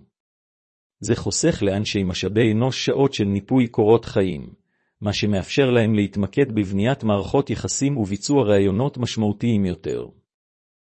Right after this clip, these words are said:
הפתרון של הייבוב כולל גם תכונות כמו פלטפורמות לראיונות וידאו ומערכות מעקב אחר מועמדים, ייעול נוסף של תהליך הגיוס והבטחת חוויית מועמדים חלקה. מעורבות ופיתוח עובדים,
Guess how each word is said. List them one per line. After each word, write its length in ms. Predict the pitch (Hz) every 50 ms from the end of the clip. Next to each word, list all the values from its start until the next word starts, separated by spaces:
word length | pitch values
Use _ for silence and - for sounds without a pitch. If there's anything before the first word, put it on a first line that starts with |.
| _ _ _ _ -
הפתרון 560 | 107 - - 101 - - 104 107 120 139 147
של 220 | - - 101 98
הייבוב 460 | 98 104 107 110 98 98 113 117 107 -
כולל 420 | - - 104 98 113 123 127 110
גם 220 | 98 101 113 113
תכונות 480 | 110 - - 113 107 107 123 135 127 -
כמו 280 | - - 107 107 - -
פלטפורמות 600 | 113 110 - - - - 131 135 139 135 - -
לראיונות 640 | 113 101 104 104 107 104 101 104 113 120 113 - 101 98
וידאו 480 | 123 127 117 123 127 117 131 139 147 -
ומערכות 580 | 139 117 110 110 107 95 95 - 147 143 - 120
מעקב 440 | 110 101 101 - - 139 131 117
אחר 300 | 113 - - 127 123 117
מועמדים, 680 | 110 107 104 101 101 101 98 98 104 107 107 98 104 107 - _ _ _ _ _ _ _ -
ייעול 320 | - 98 98 123 139 143 135
נוסף 440 | 123 110 95 - - 147 143 -
של 180 | - - 110 95
תהליך 380 | - 104 98 98 120 120 - 117
הגיוס 480 | 101 98 107 113 127 135 131 - - 104
והבטחת 520 | 104 101 95 - - - - 151 151 -
חוויית 540 | - - 110 92 98 101 117 131 139 - -
מועמדים 520 | 120 107 98 104 107 104 101 107 113 110
חלקה. 460 | 107 - 104 98 92 - 90 71 60 - - _ _ _ _ _ _ _ _ _ _ _ _ _ _ _ _ _ _ _ -
מעורבות 640 | 104 104 104 101 104 98 90 117 139 156 - -
ופיתוח 560 | 113 104 - - 107 - - 139 139 127 - 117
עובדים, 560 | 107 98 101 92 98 101 90 76 67 60